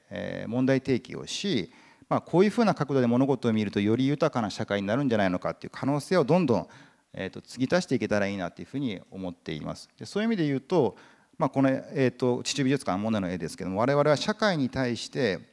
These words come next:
まあ、色をどんどん継ぎ足しているような、そういうような活動かなというふうに思っているので、色が増えれば増えるほど鮮やかな絵が描けるようになる可能性が高いのと同じで、あとはその色だけではなくて言語ですね。これは粘土の、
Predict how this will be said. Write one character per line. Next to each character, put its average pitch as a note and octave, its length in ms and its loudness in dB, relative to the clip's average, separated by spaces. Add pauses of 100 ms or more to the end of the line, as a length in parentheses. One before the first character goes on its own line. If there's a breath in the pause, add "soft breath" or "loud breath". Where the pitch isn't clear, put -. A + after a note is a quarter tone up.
(120)
ま A#2+ 80 0
あ、 G#2 80 -4
色 E3+ 200 0
を C#3+ 80 4
ど B2+ 140 -2
ん A#2 80 2
ど E2 100 -4
ん D2+ 140 -12
継 - 140 -10
ぎ A#2+ 100 -2
足 E3 160 0
し - 40 -6
て G2+ 100 -4
い E2+ 80 -6
る D#2+ 60 -10
よ D#2+ 80 -6
う - 20 -6
な、 D#2+ 180 -8 (260 soft breath)
そ - 220 -6
う - 40 0
い - 20 0
う - 20 0
よ G3+ 60 2
う - 20 2
な C3 80 0
活 - 240 -10
動 G2+ 140 -6
か G2+ 120 -6
な G#2 140 -6
と - 100 -20
い - 40 -20
う - 20 -20
ふ - 60 -20
う - 20 -14
に F2+ 60 -12
思 F#2 100 -10
っ F2+ 40 -14
て - 180 -8
い F2+ 40 -2
る D#2+ 60 -4
の E2+ 100 -4
で、 G2+ 140 0
色 C3+ 240 2
が C#3 80 6
増 D#3+ 220 0
え F3 40 0
れ E3+ 80 0
ば C#3+ 120 -2
増 D#3+ 160 -4
え - 20 0
る E3+ 80 -2
ほ F3 100 -2
ど A2+ 220 2
鮮 A2+ 140 0
や G#2 60 -2
か F#2+ 100 -4
な E2+ 120 -6
絵 F#2 60 -6
が E2+ 200 -2 (340 loud breath)
描 G#2+ 100 -12
け A2+ 140 -10
る G2 60 -10
よ F2 60 -8
う E2+ 40 -8
に F2 40 -8
な F2 80 -6
る - 80 -10
可 - 140 -8
能 G2 80 -4
性 F#2+ 140 -6
が F2+ 80 -4
高 - 240 -2
い G#2 60 -4
の D#2+ 80 -8
と - 200 -14
同 E2+ 160 -6
じ E2+ 320 -10 (180)
で、 F3 320 -2 (480 soft breath)
あ - 120 -2
と F3 120 -2
は B2 140 2
そ A2 120 -8
の F#2 340 -2
色 F3 180 6
だ C#3+ 120 4
け A#2+ 100 -6
で G2+ 80 -2
は F2+ 80 -2
な E2 80 -6
く - 60 -16
て F#2+ 80 -14
言 D3+ 260 0
語 G2 100 -4
で D#2+ 80 -8
す - 100 -18
ね。 G#2+ 240 -12
こ E3+ 120 -2
れ F3 40 2
は E3+ 80 4
粘 F3 280 4
土 G#2 120 2
の、 E2+ 240 -4